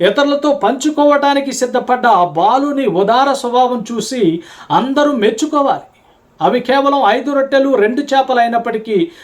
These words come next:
క్రీస్తు సమక్షంలో పెట్టినప్పుడు అవి అధిక సంఖ్యలో అద్భుతం గావించబడటం మనం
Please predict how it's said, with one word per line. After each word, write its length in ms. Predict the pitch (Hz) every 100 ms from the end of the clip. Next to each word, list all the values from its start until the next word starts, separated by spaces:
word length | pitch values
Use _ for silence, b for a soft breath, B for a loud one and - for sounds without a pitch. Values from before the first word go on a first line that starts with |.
| B _
క్రీస్తు 420 | 175 277 269 -
సమక్షంలో 680 | 233 - 220 269 - 240 226
పెట్టినప్పుడు 800 | 208 190 196 190 185 190 156 135 B B
అవి 260 | 160 180 180
అధిక 380 | 185 190 294 294
సంఖ్యలో 600 | - 233 214 233 214 185
అద్భుతం 560 | 214 180 247 254 220 175
గావించబడటం 800 | 196 247 240 226 202 190 190
మనం 240 | 185 156